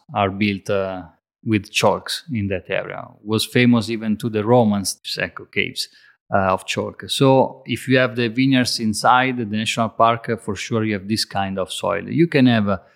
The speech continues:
vineyards, uh, in the same appellation, but outside of, of, uh, the national park, and then you have a, a clay composition. It's totally different, totally different soil.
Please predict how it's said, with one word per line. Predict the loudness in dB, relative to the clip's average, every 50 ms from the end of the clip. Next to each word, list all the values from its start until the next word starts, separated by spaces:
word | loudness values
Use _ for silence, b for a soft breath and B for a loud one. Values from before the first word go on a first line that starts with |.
| b b _ _ -6
vineyards, | 0 4 4 6 6 4 2 0 -2 -6 -4
uh, | -6 -6 -6 -6
in | -8 -6
the | -6
same | -2 0 2 2 2
appellation, | 2 2 0 0 0 2 0 0 0 2
but | 0 0 -2 -2 _ _ -10 -10
outside | -10 -8 -4 0 2 4 4 4 4 4
of, | 2 0
of, | 0 -4 -6 -6 -6 -6
uh, | -4 -4 -4 -4 -6
the | -8 -10 -10 -8
national | -8 -6 -4 -2 2 2 0 2
park, | 4 2 2 2 2 -2 0
and | 0 2 2
then | 0 -2
you | -4 -4
have | -6 -6 -6
a, | -4 -6 -6 -6 _ -8 -6
a | -6 -6 -6
clay | -4 0 2 4 4 4 4 2 0
composition. | -2 -4 -4 -2 -4 -4 -4 -4 -8 -6 -6 -4 -2 -2 -4
It's | -4 -6 -2
totally | 0 0 0 0 -2 -4 -4
different, | -4 -6 -10 -8 -4 -2 -2 -2 -2 -4 0
totally | 0 0 0 0 -2 -4 -8
different | -10 -10 -10 -8 -6
soil. | -6 -4 -4 -6 -6